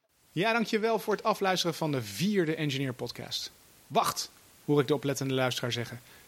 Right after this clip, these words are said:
"Jullie hebben vergeten om uit te leggen wat een student syndroom is." Klopt. Ik heb het voor jullie uitgezocht en een student syndroom verwijst naar geplande uitstel. Bijvoorbeeld, wanneer een student op het allerlaatste moment voor de deadline begint met een opdracht.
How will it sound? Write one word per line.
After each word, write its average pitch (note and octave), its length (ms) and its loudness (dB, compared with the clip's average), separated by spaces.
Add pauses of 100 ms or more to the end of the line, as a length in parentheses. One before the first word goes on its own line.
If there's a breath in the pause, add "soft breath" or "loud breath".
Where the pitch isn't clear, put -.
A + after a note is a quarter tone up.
"Jullie B2+ 180 2
hebben B2 180 -4
vergeten F#3 340 0
om C3 100 -6
uit F3+ 200 0
te E3+ 100 0
leggen F3 340 0
wat C#3 160 -2
een A#2+ 100 -4
student F3 420 2
syndroom B2+ 380 2
is." - 260 -2 (560)
Klopt. - 340 0 (640 loud breath)
Ik - 60 -10
heb A3+ 80 0
het A3 80 -10
voor G3 100 0
jullie D3+ 200 -2
uitgezocht G3 640 -2 (200)
en E3+ 160 -2
een C#3+ 80 0
student A3 360 0
syndroom D3 500 2
verwijst C3 480 0
naar A#2 180 -4
geplande C#3+ 580 0
uitstel. - 420 -2 (360)
Bijvoorbeeld, E3 600 2 (400 loud breath)
wanneer C3+ 200 2
een B2 80 0
student D3 420 0
op C#3+ 80 -4
het C#3+ 200 -10
allerlaatste E3+ 720 0
moment C#3 420 -2
voor C#3+ 160 0
de B2 80 2
deadline C3+ 320 0
begint B2+ 320 -2
met A#2+ 100 0
een G#2 100 -4
opdracht. F2 440 -6